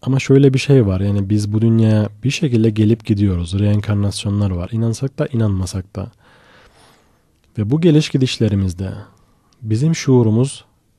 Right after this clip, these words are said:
kapanıyor ve daralıyor. Eski yaşamlarımızı hatırlayamıyoruz. Ama eski deneyimlerimiz, eski kazanımlarımız bize kalıyor. Ama bir şekilde daha ileriye gitmek için,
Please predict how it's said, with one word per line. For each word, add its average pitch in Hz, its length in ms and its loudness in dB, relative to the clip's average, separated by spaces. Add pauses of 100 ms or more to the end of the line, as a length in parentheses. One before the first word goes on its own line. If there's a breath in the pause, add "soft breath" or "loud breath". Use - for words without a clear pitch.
(500)
kapanıyor 107 500 -2
ve 151 160 2
daralıyor. 95 520 0
Eski - 280 -6
yaşamlarımızı 113 560 0
hatırlayamıyoruz. 92 1000 -4 (120)
Ama 139 180 -4
eski 123 280 -6
deneyimlerimiz, 110 800 2 (100)
eski 104 400 -6
kazanımlarımız 101 720 -4
bize 113 160 -2
kalıyor. 87 440 -6 (680 soft breath)
Ama 98 120 -6
bir 147 60 0
şekilde 143 380 0
daha 113 200 2
ileriye 107 360 2
gitmek 113 360 -2
için, 92 340 -6